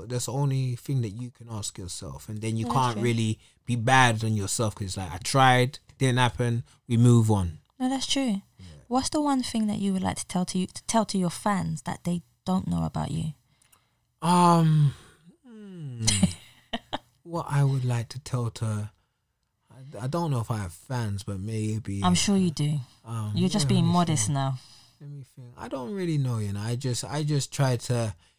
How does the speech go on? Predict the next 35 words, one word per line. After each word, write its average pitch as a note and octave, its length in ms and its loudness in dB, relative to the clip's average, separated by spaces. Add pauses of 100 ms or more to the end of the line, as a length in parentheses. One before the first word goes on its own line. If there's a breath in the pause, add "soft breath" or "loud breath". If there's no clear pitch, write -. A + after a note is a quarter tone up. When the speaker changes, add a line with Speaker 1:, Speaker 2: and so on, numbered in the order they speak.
(160)
Speaker 1:
you C#3 120 -2
know, D#3+ 60 4
it F3+ 120 2
is, E3+ 160 0
I D#3+ 140 0
just D3+ 240 0
try D3 180 2
to - 140 -4
live C3+ 320 0
my B2 160 0
life B2 420 -2
and A#2+ 160 0
just - 300 -6
do B2+ 180 2
my A2+ 240 -2
thing. A2 380 -2
So A2+ 140 -4
I A#2 60 -2
never A#2+ 300 0
really A2+ 400 -2
kind A2+ 380 -4
of, G#2 220 -2
Speaker 2:
Yeah. G#2 80 -4
Speaker 1:
um, G2 320 -6 (680)
yeah, D3 180 -2
I C#3 60 2
just C#3+ 240 -2
live C#3 200 0
my A#2+ 160 2
life A2+ 360 -2
and G#2+ 160 -6
try G#2 540 -4
to A2 160 -6
achieve A2 680 -6
my G2 200 -10